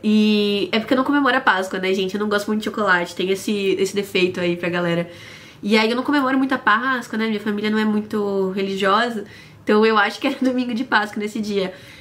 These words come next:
E a Maria Fernanda Ampoeiro começou a falar da representação do que é a Maria Madalena pras mulheres, né? Como foi ela quem se sacrificou pelas mulheres.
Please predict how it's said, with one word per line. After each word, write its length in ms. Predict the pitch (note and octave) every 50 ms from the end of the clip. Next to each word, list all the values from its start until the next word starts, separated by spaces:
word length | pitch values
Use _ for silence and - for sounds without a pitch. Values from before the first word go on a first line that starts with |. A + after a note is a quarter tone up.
| - - -
E 100 | - G3+
a 120 | G#3+ A3 A#3
Maria 280 | A#3+ C4 B3 C4+ C4+
Fernanda 340 | C4+ - C4 B3+ C4 B3+ C4
Ampoeiro 300 | C4 B3 C4 B3+ B3 B3+
começou 340 | B3+ C4+ B3+ B3+ B3+ B3+ A#3+
a 60 | A#3+
falar 500 | B3 - A#3+ A#3 A3 G3+ G3 G3 G#3 G#3
da 100 | G3 G3
representação 880 | G#3 G#3+ G#3 - G#3 G3+ G#3 G3+ G#3+ G3+ G3 - - F#3+ G3 G#3+ A3+ A3 - - - - - - - - -
do 280 | F3+ F3 E3+ F3 G#3
que 380 | G#3 - - - C#4 C#4 C#4 A#3+
é 480 | G3+ G3+ A3+ C4 C4+ A#3 G3 - - - -
a 760 | F3+ F#3 F#3 F3+ F3+ F3 F3 E3+ E3 E3 E3 E3 E3 D#3+ E3+ E3+ E3+ E3+ E3+ E3+ - - - -
Maria 300 | F#3+ F#3+ G3 G3+ G#3 G#3
Madalena 640 | G#3+ A3 G#3 G#3+ G#3 G3+ F#3+ F#3+ A3 B3 A#3+ G3+
pras 220 | F#3 F#3 E3 E3 E3+
mulheres, 560 | F3 E3+ E3+ E3+ E3 E3+ E3+ E3 E3+ E3 F3
né? 260 | E3 E3 F3 F3+ F3+ - - - - - - -
Como 220 | - G#3 G#3+ G#3+ G#3+
foi 300 | G#3 - B3 A3 A3 G#3+
ela 280 | A3+ A#3+ B3+ B3 G#3+
quem 180 | G#3+ - F#3+ F#3+
se 80 | F#3
sacrificou 520 | - - E3+ E3 F3+ F3 - - - F3+ E3+
pelas 280 | E3+ E3+ E3 E3 E3
mulheres. 580 | F#3 E3+ E3 E3 D#3+ D#3+ E3 D#3+ F3 F#3+ F#3